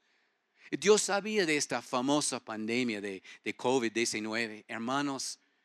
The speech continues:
la gente, si tú mencionas esta palabra covid diecinueve, la gente está lleno de temores, de preocupaciones.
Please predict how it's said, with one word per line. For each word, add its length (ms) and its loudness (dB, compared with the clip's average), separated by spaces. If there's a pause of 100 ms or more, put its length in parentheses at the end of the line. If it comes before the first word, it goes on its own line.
(240)
la 120 2
gente, 380 2 (100)
si 180 -2
tú 140 0
mencionas 560 0
esta 220 -4
palabra 440 0
covid 320 0
diecinueve, 560 0
la 140 -2
gente 180 -6
está 220 -4
lleno 400 0
de 140 2
temores, 540 2
de 120 -2
preocupaciones. 1120 -4